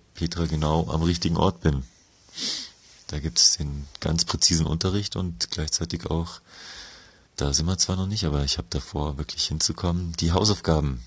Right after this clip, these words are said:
mit den Pferden zu machen. Und diese Chance möchte ich gern bei Petra nutzen. Vervollständige den Satz. Einfach Pferd, einfach reiten bedeutet für mich,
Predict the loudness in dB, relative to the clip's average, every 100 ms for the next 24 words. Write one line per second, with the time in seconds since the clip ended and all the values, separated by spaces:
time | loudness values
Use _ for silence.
0 | -6 -4 -4 -2 0 0 2 0 0 -4
1 | -4 -6 -14 _ _ _ -18 -16 -18 -20
2 | -20 -20 _ _ _ -6 -2 2 4 4
3 | 4 2 0 0 0 0 2 0 -2 -2
4 | 0 0 0 0 -4 -14 _ _ _ _
5 | _ _ -6 2 6 6 8 6 4 6
6 | 6 6 6 4 2 2 2 0 -10 _
7 | _ _ _ _ -10 2 2 4 0 -2
8 | 2 6 6 4 2 2 4 2 2 4
9 | 4 4 0 -2 -4 -12 _ _ _ _
10 | _ -10 -6 0 2 2 -2 -8 -8 -4
11 | 0 0 0 -4